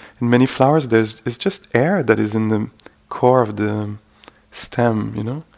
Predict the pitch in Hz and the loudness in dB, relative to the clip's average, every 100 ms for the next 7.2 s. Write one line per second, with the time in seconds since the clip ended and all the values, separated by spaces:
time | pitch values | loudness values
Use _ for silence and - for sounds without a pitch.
0 | - - - - _ 113 107 131 - - | -20 -20 -20 -20 _ -10 -4 -4 -4 -6
1 | 127 - 185 202 185 160 151 175 175 139 | -6 -4 -8 -6 -4 -2 0 0 2 2
2 | 131 151 - 123 120 110 120 117 147 - | 0 -6 -4 -4 -4 -6 -6 -6 -6 -6
3 | 113 104 104 - 120 117 117 - - - | -4 -4 -6 -10 -12 -12 -16 -20 -20 -20
4 | _ _ _ - 127 117 156 170 123 - | _ _ _ -4 -2 -2 -2 0 -2 -2
5 | - - - 120 - - - _ _ _ | -8 -10 -10 -10 -12 -20 -20 _ _ _
6 | _ _ _ _ _ _ _ 123 113 - | _ _ _ _ _ _ _ -12 -10 -8
7 | 117 117 | -8 -8